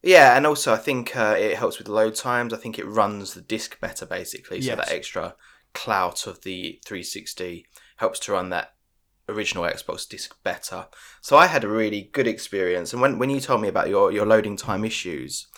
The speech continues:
Speaker 1: I was surprised because I, I didn't really run into them. I did, you, you get them here and there,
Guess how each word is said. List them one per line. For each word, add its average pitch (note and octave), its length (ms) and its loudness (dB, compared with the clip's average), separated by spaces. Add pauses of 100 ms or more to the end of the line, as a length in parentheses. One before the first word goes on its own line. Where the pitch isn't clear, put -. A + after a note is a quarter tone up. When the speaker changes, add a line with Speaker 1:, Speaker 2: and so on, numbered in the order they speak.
(580)
Speaker 1:
I C3 100 8
was B2 160 2
surprised A2+ 580 6
because A2 240 -10
I, A#2+ 340 8
I - 20 2
didn't A#2+ 300 -6
really A#2+ 440 2
run G#2 240 2
into A2+ 260 -2
them. F2+ 160 -2
I G#2 100 0
did, B2+ 220 -8
you, F#2+ 60 -10 (180)
you D#3 140 -12
get E3 120 2
them G3+ 120 -6
here A2+ 220 0
and G2+ 140 -4
there, G2 340 -4